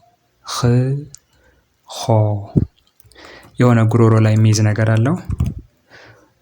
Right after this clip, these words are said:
ኸ ይባላል። ለማንኛውም ብዙም፣ እ፣ አማርኛ ላይ አይዘወተርም። አልፎ አልፎ ነው የሚጻፈው። ኸ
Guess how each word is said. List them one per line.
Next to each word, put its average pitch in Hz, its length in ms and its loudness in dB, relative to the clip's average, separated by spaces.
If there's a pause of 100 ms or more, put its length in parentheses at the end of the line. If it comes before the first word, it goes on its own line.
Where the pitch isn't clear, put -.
(120)
ኸ - 100 -4 (240)
ይባላል። 107 400 -2
ለማንኛውም 110 600 4 (300)
ብዙም፣ 113 320 0 (1040)
እ፣ 127 140 0 (120)
አማርኛ 110 380 2
ላይ 110 140 2
አይዘወተርም። 110 640 0
አልፎ 123 200 0
አልፎ 113 180 -2
ነው 107 120 0
የሚጻፈው። 107 520 -2 (220)
ኸ 123 200 0